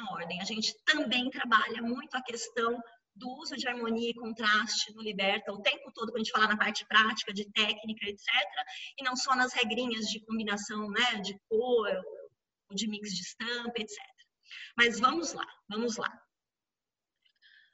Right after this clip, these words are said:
Deixa eu falar, deixa eu colocar aqui, peraí que tem mais gente entrando.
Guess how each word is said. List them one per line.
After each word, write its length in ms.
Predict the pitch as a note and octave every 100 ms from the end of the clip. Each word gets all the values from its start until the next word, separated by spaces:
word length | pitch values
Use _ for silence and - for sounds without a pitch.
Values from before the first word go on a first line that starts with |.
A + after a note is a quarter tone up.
| _ _ _ _ _ _ _ _ _ _ _ _ -
Deixa 220 | A#3+ -
eu 60 | C#4
falar, 340 | - A#3 G#3+ G#3+
deixa 220 | G#3+ -
eu 40 | -
colocar 540 | C4+ A3 G#3+ A3 F3+
aqui, 260 | F#3+ - A3+
peraí 200 | - G3
que 60 |
tem 100 | A3
mais 180 | G3+ G3
gente 340 | G#3 G3+ -
entrando. 800 | F#3+ G3 A3+ G#3+ G#3+ G3+ F3 F3